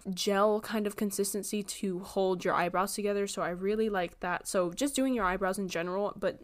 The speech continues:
not too harshly, but just making them look really fluffy. I don't know why. That's, like, a trend today,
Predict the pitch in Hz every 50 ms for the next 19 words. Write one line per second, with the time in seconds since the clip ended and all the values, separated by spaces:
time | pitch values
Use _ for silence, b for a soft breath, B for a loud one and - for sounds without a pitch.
0 | - - 202 202 180 185 196 208 - - _ - - - 208 190 - - - 185
1 | 180 214 - - - 302 294 285 254 214 - 220 - 220 202 202 202 208 202 196
2 | 190 185 185 185 - - - - 185 185 185 175 - - 196 - 165 - - 240
3 | 254 262 254 - 294 381 392 359 339 285 214 196 240 262 - - 226 - 220 233
4 | 226 - - 214 196 226 214 185 - - - -